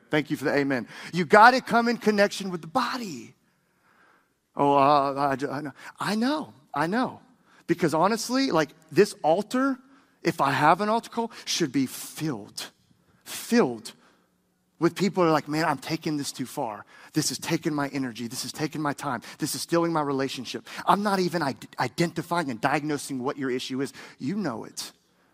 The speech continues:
But guess what the Bible teaches? The Bible teaches you walk in the light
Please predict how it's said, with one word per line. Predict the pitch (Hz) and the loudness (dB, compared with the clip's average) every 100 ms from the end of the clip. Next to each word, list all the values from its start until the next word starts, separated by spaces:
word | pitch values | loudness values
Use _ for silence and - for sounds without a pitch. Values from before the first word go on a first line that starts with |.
| _ _ _ _ | _ _ _ _
But | 139 131 | -10 -2
guess | 165 - | -2 -2
what | 165 | -6
the | 139 | -8
Bible | 135 143 135 120 | -6 -6 -6 -10
teaches? | - 151 117 101 | -10 -12 -12 -14
The | 120 | -14
Bible | 107 139 180 160 | -8 -2 -2 -2
teaches | - 156 139 131 - - - - - | -6 -10 -10 -10 -12 -20 -20 -20 -6
you | 143 | -6
walk | 117 120 151 - - | -4 -6 -6 -8 -8
in | 139 | -8
the | 131 | -6
light | 120 117 117 - - | -6 -8 -8 -12 -14